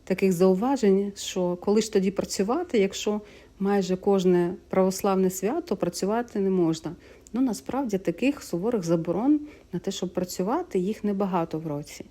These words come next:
І вони, знову ж таки, пов'язані з обрядовим нашим календарем сільськогосподарським. Є кілька днів, коли не можна працювати навесні та влітку, але в основному це грозові дні, це дні, коли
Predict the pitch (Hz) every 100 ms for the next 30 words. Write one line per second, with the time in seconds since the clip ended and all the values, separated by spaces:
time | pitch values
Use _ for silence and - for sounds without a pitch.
0 | - - - - 180 214 202 190 269 330
1 | - 190 185 180 170 190 233 220 208 196
2 | 180 180 185 - - - 175 185 180 240
3 | 247 208 196 - 196 196 190 185 185 226
4 | 220 214 202 - 196 196 - 202 156 147
5 | - - 175 - _ 185 214 214 202 185
6 | 185 185 202 202 185 185 190 190 180 175
7 | 170 175 - 175 165 160 175 175 165 170
8 | 180 165 165 156 151 151 - 277 339 -
9 | - - - 175 208 202 - 190 190 254
10 | 202 - 208 175 175 190 180 165 175 175
11 | 269 311 - - - 165 180 285 285 180
12 | 208 269